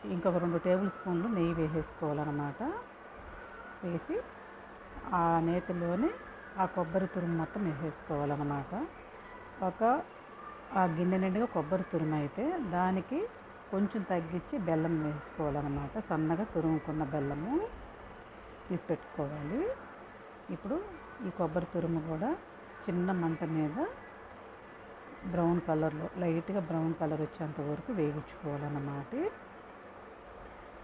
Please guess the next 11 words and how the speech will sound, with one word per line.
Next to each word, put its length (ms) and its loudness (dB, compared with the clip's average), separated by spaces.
అలా 260 2
వేగిన 360 6
తర్వాత 520 -2
చూసారా, 340 0
మనం 300 4
కలుపుతూనే 460 2
ఉండాలా, 680 2
లేదంటే 640 2
అడుగు 460 2
మాడుద్దన్నమాట. 840 2
కలర్ 240 4